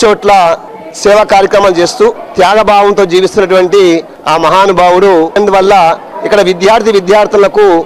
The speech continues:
తాత మనవలు అనే ఒక కార్యక్రమాన్ని రూపొందించి ఈ రోజు ఇక్కడ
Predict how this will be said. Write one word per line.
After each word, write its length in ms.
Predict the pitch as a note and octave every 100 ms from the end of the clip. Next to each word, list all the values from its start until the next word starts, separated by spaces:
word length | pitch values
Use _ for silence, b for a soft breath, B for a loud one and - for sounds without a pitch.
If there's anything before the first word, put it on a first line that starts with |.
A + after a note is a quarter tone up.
| - - - -
తాత 260 | F3 G#3+ A#3+ A#3+
మనవలు 360 | G#3 G3+ G3+ G#3+ G#3+ E3+
అనే 120 | F3+ F#3
ఒక 100 | F3+ E3+
కార్యక్రమాన్ని 540 | G3+ G#3+ G#3 G#3 G3
రూపొందించి 520 | F#3 F#3+ F#3+ F#3 A#3 B3 - - F#3
ఈ 40 | A3
రోజు 180 | A3+ A3
ఇక్కడ 180 | A3 G#3